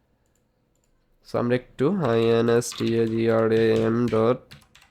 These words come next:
কম স্ল্যাশ ইউজার নেমটা দিয়ে আমরা দেখি আমরা Instagram পেয়ে যাই কিনা। আশা করি পেয়ে যাব। এই দেখেন, দেখছেন? পেয়ে গেছি কিন্তু আমরা। So Instagram-টা আমরা পেয়ে গেছি। যেহেতু এই ইউজার নেমের মধ্যেই, so এই ইউজার নেমটা সঠিক আছে, এই Instagram-টা আমরা পেয়ে গেছি।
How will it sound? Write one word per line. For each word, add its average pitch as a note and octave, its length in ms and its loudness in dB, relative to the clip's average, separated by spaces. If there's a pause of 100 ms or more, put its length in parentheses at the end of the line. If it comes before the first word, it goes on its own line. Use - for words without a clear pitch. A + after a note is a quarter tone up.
(240)
কম A#2+ 320 0
স্ল্যাশ A#2 720 -2
ইউজার A#2+ 280 0
নেমটা A#2 280 0
দিয়ে A2+ 300 -2
আমরা A2+ 180 0
দেখি A2+ 340 -2 (360)
আমরা A#2+ 140 -2
Instagram B2 540 0
পেয়ে A#2+ 200 2
যাই A2 160 0
কিনা। G#2 280 -8
আশা D3 260 -2
করি D#3 200 2
পেয়ে B2+ 240 0
যাব। A2+ 240 -4 (180)
এই D3 200 6
দেখেন, A2 280 -2 (520)
দেখছেন? D3 460 6
পেয়ে C#3 180 6
গেছি A#2 220 0
কিন্তু A2+ 240 0
আমরা। A2+ 280 -4 (260)
So C3+ 60 -2
Instagram-টা C#3+ 640 2
আমরা F3 320 2 (120)
পেয়ে D3 180 4
গেছি। A2 240 -4 (400)
যেহেতু C#3+ 300 4
এই D#3 500 4
ইউজার C#3+ 300 4
নেমের D3 240 6
মধ্যেই, D3 500 2 (200)
so B2+ 60 0
এই C#3+ 280 2
ইউজার C#3 200 4
নেমটা C#3 240 2
সঠিক C#3+ 300 0
আছে, D3+ 180 0
এই C#3 180 0
Instagram-টা C3 500 -2
আমরা C3 160 0
পেয়ে D3 260 0
গেছি। A2 240 -6